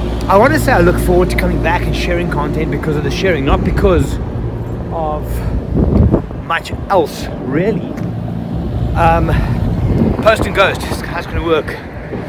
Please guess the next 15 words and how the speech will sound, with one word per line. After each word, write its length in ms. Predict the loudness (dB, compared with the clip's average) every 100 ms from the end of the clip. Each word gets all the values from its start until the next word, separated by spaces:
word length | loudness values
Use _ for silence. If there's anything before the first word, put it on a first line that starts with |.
| -10 -10 -10 -10 -10 -10 -10 -8 -8 -10 -10 -10 -8 -10 -8 -8 -6 -4 -6 -6
Anyway, 380 | -2 0 0 -2 -6 -6 -10 -10 -10 -10 -10 -12 -12 -10 -6 -6 -6 -8 -8 -6 -6 -8 -12 -14 -12 -12 -10 -12 -10 -8 -4 -2 -2
I 60 | -2
don't 140 | -2
think 120 | -2
there's 140 | -2 -2
anything 200 | -2 -2
else 240 | -2 -2
right 180 | -2 -2
now, 320 | -2 -2 -4 -4 -4 -4 -4 -4 -4 -4 -4 -4 -4 0
but 260 | 0 2 -2 -2 -4 -4 -6 -4 -2 -2 -2 -2 0 -2 -2 -2 -2 -2 -2
I 60 | 0
need 120 | 0
coffee. 440 | 0 -2 -2 -2
So 320 | -2 0 0 -2 -4 -6 -6 -6 -6 -6 -6 -6 -4
anyway, 280 | -2 0 -2